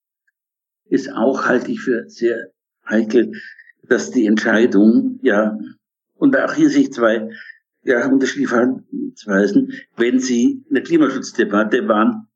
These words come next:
zahlreiche Verfahren, äh, anhängig. Man hat auf ein klärendes Wort gewartet, das lange nicht gekommen ist. Zu den Klimaschutzklagen kam das Ganze ja doch eigentlich relativ überraschend, letztlich. Vor allem, und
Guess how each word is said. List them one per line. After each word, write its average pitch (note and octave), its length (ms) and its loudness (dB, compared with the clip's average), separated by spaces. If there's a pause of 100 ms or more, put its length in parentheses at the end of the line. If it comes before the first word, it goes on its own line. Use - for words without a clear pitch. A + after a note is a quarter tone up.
(120)
zahlreiche C3 680 -2 (360)
Verfahren, A2+ 720 0
äh, G#2+ 340 2
anhängig. A2 680 0 (300)
Man A2 120 2
hat C3 100 0
auf B2+ 120 0
ein B2 100 2
klärendes B2+ 640 -2
Wort A2 280 -4
gewartet, G#2 600 -4
das - 280 -8
lange A#2+ 280 2
nicht - 280 -4
gekommen - 480 -6
ist. - 320 -14 (720)
Zu C#3+ 120 2
den C3+ 100 6
Klimaschutzklagen B2+ 1300 0
kam C3 180 2
das B2+ 160 0
Ganze C3 360 0
ja C3+ 40 4
doch - 260 -2
eigentlich A2+ 380 -2
relativ C3+ 320 0
überraschend, - 800 -6 (160)
letztlich. E3+ 500 -16 (760)
Vor - 180 0
allem, C3 600 2 (160)
und B2+ 440 2